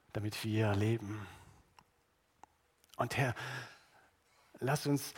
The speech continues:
aus dieser Leidenschaft heraus ebenfalls losgehen, zu den Menschen bis an die Enden der Welt und ihnen das sagen: „Gott hat euch verloren und er macht sich auf die Suche.“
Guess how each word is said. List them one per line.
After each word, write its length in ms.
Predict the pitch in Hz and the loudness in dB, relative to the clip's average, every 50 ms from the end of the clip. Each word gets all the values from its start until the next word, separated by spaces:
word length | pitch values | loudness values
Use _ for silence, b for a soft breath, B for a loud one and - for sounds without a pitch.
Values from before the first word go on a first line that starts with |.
| B B | B B
aus 260 | - 143 151 139 - | 2 4 4 4 2
dieser 240 | - 160 - 147 135 | 0 2 4 6 6
Leidenschaft 680 | 131 143 156 156 147 151 131 - - 135 123 - - 135 | 8 8 6 6 6 4 4 6 4 4 4 2 2 2
heraus 680 | 135 127 117 117 123 131 131 131 131 120 - - B B B B B B B B _ _ - | 4 4 4 4 2 2 4 4 2 2 0 -2 B B B B B B B B _ _ -2
ebenfalls 1080 | - 143 143 139 120 120 110 - - - 110 110 104 104 104 101 - - - - - | 0 2 2 2 2 0 -2 -2 -4 -2 0 0 0 2 0 -2 -2 -6 -8 -8 -6
losgehen, 600 | 120 110 104 101 104 - - - 98 98 101 98 90 - - - B B B B B B B B | -4 -2 0 0 0 -2 -4 -4 -4 -4 -4 -4 -6 -6 -6 -8 B B B B B B B B
zu 120 | - 139 | -4 6
den 180 | 123 135 131 135 | 8 8 10 12
Menschen 500 | 143 147 151 156 - - - 131 127 127 | 10 10 10 8 8 6 4 2 4 4
bis 140 | 165 139 143 | 8 8 10
an 180 | 139 135 127 | 10 10 8
die 140 | 131 135 139 | 8 8 8
Enden 360 | 127 147 175 180 160 139 139 127 | 8 8 6 6 6 6 8 10
der 220 | 135 131 123 117 | 10 10 10 8
Welt 520 | 127 135 143 147 151 147 147 - - - B B B B B B B B B B B _ _ _ _ _ _ _ _ | 6 6 10 10 8 8 6 2 -2 -2 B B B B B B B B B B B _ _ _ _ _ _ _ _
und 180 | - 131 131 139 | -2 -2 -2 0
ihnen 320 | 135 131 131 131 131 123 | 0 2 2 2 2 4
das 260 | 123 123 120 - - | 2 2 2 2 0
sagen: 540 | - 120 120 117 117 120 113 113 113 113 110 B B B B - - - _ - - - - - - - - - - - - | 2 4 6 6 4 4 4 2 2 2 2 B B B B -12 -20 -20 _ -20 -20 -20 -20 -20 -20 -20 -20 -20 -16 0 2
„Gott 220 | 180 175 196 - | 4 4 8 8
hat 160 | 151 147 - | 6 6 8
euch 160 | - 143 131 - | 6 4 4 6
verloren 720 | - 151 147 147 170 196 202 190 160 156 156 143 131 B 170 175 143 B | 6 6 6 8 8 8 8 8 8 8 6 4 4 B 0 -2 2 B
und 160 | 170 165 175 | 8 10 12
er 80 | 165 | 12
macht 200 | 165 175 160 - | 12 12 12 12
sich 180 | - 160 - 170 | 6 4 6 6
auf 120 | 156 - | 4 6
die 100 | - 170 | 4 2
Suche.“ 560 | - - - 196 196 185 156 - - 131 127 | 2 2 0 0 0 0 2 2 2 2 2